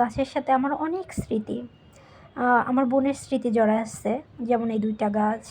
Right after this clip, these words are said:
উপরের এই গাছগুলা। যাই হোক, সেসব না হয় অন্যদিন আপনাদের সাথে শেয়ার করব, আজকে আর এগুলা না বলি, আজকে আমি আমার কথাটাই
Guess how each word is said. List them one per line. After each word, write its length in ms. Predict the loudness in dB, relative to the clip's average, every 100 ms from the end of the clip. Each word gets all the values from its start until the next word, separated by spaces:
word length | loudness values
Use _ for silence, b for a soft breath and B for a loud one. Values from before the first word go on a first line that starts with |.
| -20 -20 -20 -10 -6
উপরের 380 | 0 2 2 -2 -10 -6
এই 60 | -2 0
গাছগুলা। 480 | 0 0 0 2 0 -2 -16 -20 -20 -20 -20 -20 -20 B B B B B B B B 2
যাই 120 | 6 6
হোক, 100 | 4 2
সেসব 260 | 0 0 0
না 60 | 2
হয় 180 | 4 4 4
অন্যদিন 300 | 2 0 -2 -4
আপনাদের 300 | -2 -2 -2
সাথে 180 | -6 -10 -6
শেয়ার 200 | 0 0 0
করব, 200 | -2 -2 -6 -10 -18 -20 -20 -20 -16
আজকে 220 | -14 -4 -2
আর 60 | -2
এগুলা 260 | -2 -2 0 0
না 60 | 2 2
বলি, 220 | 0 -4 -10 -20 B B B B B B
আজকে 180 | -10 2 4
আমি 100 | 4 2
আমার 160 | 0 0
কথাটাই 380 | -2 -4 -8 -8